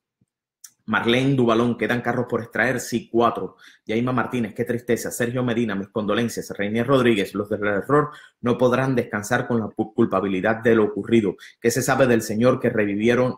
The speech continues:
en emergencia? Me imagino que si lo revivieron, eh, continúa en estado grave, eh, no tengo información.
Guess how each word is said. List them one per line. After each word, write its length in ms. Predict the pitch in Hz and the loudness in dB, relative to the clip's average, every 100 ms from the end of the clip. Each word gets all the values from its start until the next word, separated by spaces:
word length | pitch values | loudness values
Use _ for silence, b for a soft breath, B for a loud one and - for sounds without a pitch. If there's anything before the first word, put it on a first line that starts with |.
| - | -6
en 260 | 117 120 - | -4 -4 -4
emergencia? 920 | 117 107 101 - 127 117 - 95 - b b _ | -2 -2 -4 -2 -2 -2 -2 -4 -6 b b _
Me 80 | 104 | -6
imagino 540 | 98 101 113 123 - | -6 -2 0 0 -2
que 340 | - 110 113 117 | -2 0 2 2
si 160 | - | 0
lo 120 | 104 101 | 0 2
revivieron, 680 | 101 101 95 117 131 135 - | 2 0 2 2 2 -2 -8
eh, 120 | - _ _ | -20 _ _
continúa 400 | 110 104 107 113 | -6 -4 0 0
en 60 | 113 | 0
estado 320 | - 110 110 | -2 0 2
grave, 440 | 110 120 117 - - | 4 4 2 2 -6
eh, 220 | 101 92 | -8 -8
no 200 | 98 107 | -6 -4
tengo 240 | 113 110 | -2 -2
información. 640 | 110 107 101 95 - 95 | -2 -4 -6 -6 -6 -8